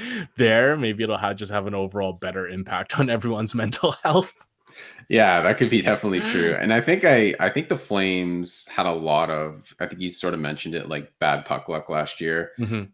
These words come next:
Speaker 2: I remember seeing a stat. I don't remember the exact number, but they set some kind of record for posts hit or something like that.
Speaker 1: Mm-hmm,
Speaker 2: Like,
Speaker 1: mm-hmm.
Speaker 2: I think they just had a lot of things that didn't go their way, and Markstrom didn't play very well.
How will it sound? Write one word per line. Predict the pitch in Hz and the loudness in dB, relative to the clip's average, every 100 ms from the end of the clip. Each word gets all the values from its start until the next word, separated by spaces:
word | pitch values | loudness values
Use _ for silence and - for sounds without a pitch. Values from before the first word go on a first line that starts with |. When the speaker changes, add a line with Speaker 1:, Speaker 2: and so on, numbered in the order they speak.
| 90 | -4
Speaker 2:
I | |
remember | 92 92 92 | -2 -2 -2
seeing | 98 90 | -2 -4
a | 78 | -4
stat. | - 76 76 80 | -4 -2 0 0
I | |
don't | 85 | -2
remember | 85 82 80 | -4 -6 -8
the | |
exact | 76 80 71 - | -8 -6 -6 -6
number, | 69 73 | -8 -8
but | 76 73 - _ _ _ _ | -8 -10 -14 _ _ _ _
they | 85 | -14
set | 85 - 90 | -10 -8 -8
some | - 78 | -8 -8
kind | 85 78 | -6 -6
of | 73 73 - _ - | -8 -10 -20 _ -8
record | 76 85 82 | -6 -6 -10
for | 80 | -12
posts | - 80 80 - | -8 -8 -8 -12
hit | - 78 78 | -8 -6 -4
or | 78 | -6
something | - 76 76 78 | -6 -8 -6 -8
like | 76 76 | -8 -8
that. | 69 78 104 | -4 -2 -2
Speaker 1:
Mm-hmm, | 101 | -4
Speaker 2:
Like, | - | -8
Speaker 1:
mm-hmm. | 101 107 107 - | -8 -10 -10 -4
Speaker 2:
I | 90 | -2
think | - 104 92 - _ _ | 0 -2 -4 -10 _ _
they | 87 90 | -4 -2
just | 95 - - | -2 -4 -6
had | - 98 | -2 2
a | |
lot | 82 87 | 2 0
of | - | -2
things | 90 | -6
that | 85 - | -6 -6
didn't | 82 80 | -8 -6
go | 80 | -6
their | 73 73 | -6 -6
way, | 73 73 71 | -4 -4 -4
and | 90 | -2
Markstrom | 85 87 - 82 | -2 -2 -4 -8
didn't | 82 78 | -8 -8
play | 82 80 | -8 -8
very | 82 80 | -6 -8
well. | 80 78 78 - | -8 -8 -10 -14